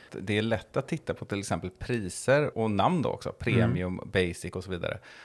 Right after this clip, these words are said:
Speaker 1: och tänka att det också signalerar funktionalitet,
Speaker 2: Mm.
Speaker 1: vilket inte alls behöver vara fallet. Eh, när det gäller putters till exempel, att putta med, så är ju det,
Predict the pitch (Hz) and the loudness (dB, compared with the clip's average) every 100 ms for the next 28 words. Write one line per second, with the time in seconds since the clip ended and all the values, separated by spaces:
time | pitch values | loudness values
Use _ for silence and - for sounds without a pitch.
0 | - 104 110 101 92 - - 98 92 90 | -10 -2 0 2 0 -2 -4 0 4 4
1 | 92 - 107 - - 92 87 85 - 104 | 2 -2 -6 -6 -6 -2 0 -2 -2 -2
2 | 98 98 98 92 87 87 87 50 - 104 | 0 0 0 -2 0 0 -2 -4 -4 -4
3 | - 95 95 - 185 170 - - 117 110 | 0 0 0 -2 -2 -2 -4 -4 0 2
4 | 107 - - 123 151 - 135 113 92 - | 2 0 2 2 2 0 2 2 2 2
5 | 78 85 - - 113 104 92 - _ _ | 0 0 -4 -4 0 0 0 -8 _ _
6 | _ - 104 101 98 92 92 - - - | _ 0 2 4 4 2 -2 -4 -8 -4
7 | - 135 170 170 - - 87 87 - - | -4 -2 -2 -2 -4 -2 -2 -2 -4 -8
8 | - 123 110 _ 87 113 143 127 - - | -4 -4 -4 _ 0 2 2 0 -10 -20
9 | _ - - 110 110 98 95 92 90 85 | _ -10 -2 0 2 2 2 0 -2 -2